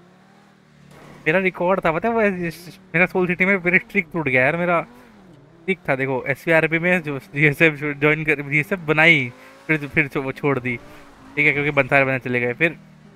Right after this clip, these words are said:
उसके बाद कौन सा सर्वर गया था? नो पिक्सल, नो पिक्सल जीएसएफ़ बनाई, फिर छोड़ दी, ठीक है, start में। उसके बाद फिर एचटीआरपी जीएसएफ़ बनाई, मतलब सा-, मतलब, मैंने अकेले नहीं बनाई, of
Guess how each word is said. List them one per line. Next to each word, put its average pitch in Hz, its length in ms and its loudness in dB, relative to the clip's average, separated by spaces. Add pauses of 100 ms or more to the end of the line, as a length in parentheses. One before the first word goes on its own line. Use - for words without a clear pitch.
(300)
उसके 170 200 -4
बाद 185 160 2
कौन 190 180 -4
सा 185 120 -4
सर्वर 175 140 -4
गया 175 160 0
था? 208 360 -2 (500)
नो 180 100 2
पिक्सल, 175 280 -2
नो 151 120 -4
पिक्सल 165 340 -4
जीएसएफ़ 151 340 -2
बनाई, 151 400 0 (460)
फिर 160 80 0
छोड़ 139 260 0
दी, 120 180 -2 (460)
ठीक 165 120 4
है, 151 140 0
start 131 360 0
में। 123 180 -6
उसके 131 240 -2
बाद 165 180 2
फिर 170 240 -2
एचटीआरपी 160 580 0
जीएसएफ़ 151 280 -2
बनाई, 143 400 0 (500)
मतलब 151 120 -4
सा-, 143 220 -2
मतलब, 143 520 -4
मैंने 165 220 0
अकेले 156 240 -2
नहीं 170 100 0
बनाई, 135 180 0
of 143 80 -4